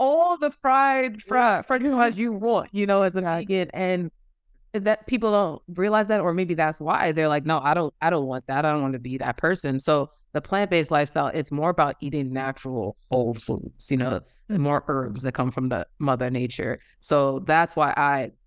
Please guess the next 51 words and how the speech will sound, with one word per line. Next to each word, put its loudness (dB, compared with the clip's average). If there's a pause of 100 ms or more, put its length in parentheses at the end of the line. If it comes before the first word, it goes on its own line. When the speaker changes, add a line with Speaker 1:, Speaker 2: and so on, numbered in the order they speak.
Speaker 1:
v-, -6 (220)
ventured -2
off 2
to -2
that 2
lifestyle, -2
'cause -2
I 4
didn't -4
start 2
off -2 (140)
eating -4
the -2
Beyond 0
Burgers, 0
all -4
that -4
stuff. -14
You -2
know, 2
I 0
feel -2
Speaker 2:
Mm-hmm. 0
Speaker 1:
like, -2
uh, -2
most -2
people -2
do -2
because -2
you 0
don't 0 (260)
know -2
better. -12 (340)
Speaker 2:
Yeah. 0
Speaker 1:
You -4
know, -2
and -2
it's -2
also 0
an 0
easier 0
transition -2
too, -2
you 0
know, -2
having 0
a -2
burger 0
that 2
resembles, -2 (380)
uh, -2